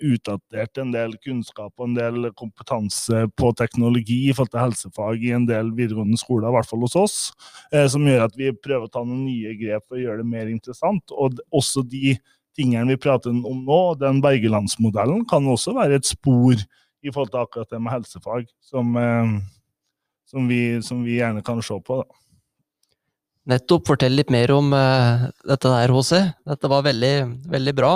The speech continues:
Speaker 2: Nei, det er som du sier at vi satte ut veldig mye penger, for det er helt begredelig hvordan regjeringen har ført oss fylkeskommuner opp,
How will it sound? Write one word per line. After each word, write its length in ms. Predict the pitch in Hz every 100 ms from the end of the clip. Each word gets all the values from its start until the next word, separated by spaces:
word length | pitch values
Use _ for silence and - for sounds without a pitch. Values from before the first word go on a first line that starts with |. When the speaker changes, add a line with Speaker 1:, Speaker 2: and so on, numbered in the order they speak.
| 175
Speaker 2:
Nei, 160 | 143
det 140 | 135 151
er 80 | 127
som 100 | 147
du 80 | 160
sier 300 | - 120 131
at 120 | 143
vi 60 | 143
satte 240 | 139 -
ut 80 | 123
veldig 320 | 147 139 117
mye 160 | 127 143
penger, 300 | 156 123 156
for 80 | 127
det 60 | 127
er 80 | 120
helt 100 | 117
begredelig 600 | 135 123 113 117 151 143
hvordan 240 | 120 123
regjeringen 480 | 127 117 107 117 131
har 320 | 123 117 131 - - - _
ført 400 | - 131 131 131 113 _
oss 280 | - 135 -
fylkeskommuner 640 | 139 131 123 - 127 131
opp, 180 | 143 226